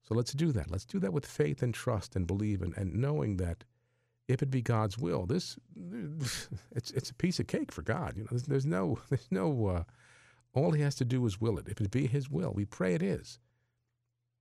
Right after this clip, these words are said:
And we pray that in her suffering, we know, we've seen, and we've understood there to be multiple miracles in the wake of Maria's suffering.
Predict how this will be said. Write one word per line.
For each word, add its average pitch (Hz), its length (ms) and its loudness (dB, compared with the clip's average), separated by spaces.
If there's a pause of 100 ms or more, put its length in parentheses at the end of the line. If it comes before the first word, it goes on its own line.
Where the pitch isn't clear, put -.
(760)
And 113 100 4
we 107 100 4
pray 139 240 4
that 123 100 4
in 113 80 4
her 101 140 2
suffering, 127 480 0
we 95 100 4
know, 151 280 4
we've 90 220 0
seen, 185 540 -2 (240)
and 101 120 -2
we've 98 160 0
understood 110 540 0
there 95 100 0
to 87 80 0
be 87 400 -2 (640)
multiple 123 680 4
miracles - 800 -4 (280)
in 113 120 4
the 107 80 4
wake 120 360 2
of 85 320 0
Maria's 117 420 2
suffering. - 600 -6